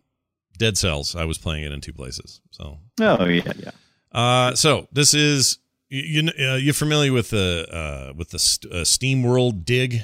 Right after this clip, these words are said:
Speaker 1: one and two? You know those, right?
Speaker 2: Correct. I actually have the SteamWorld Dig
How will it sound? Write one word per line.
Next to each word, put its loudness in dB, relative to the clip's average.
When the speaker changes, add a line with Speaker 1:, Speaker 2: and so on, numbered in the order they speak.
Speaker 1:
one -2
and -2
two? 0
You -2
know 0
those, -2
right? -2
Speaker 2:
Correct. 0
I 4
actually 0
have 4
the 6
SteamWorld 4
Dig 4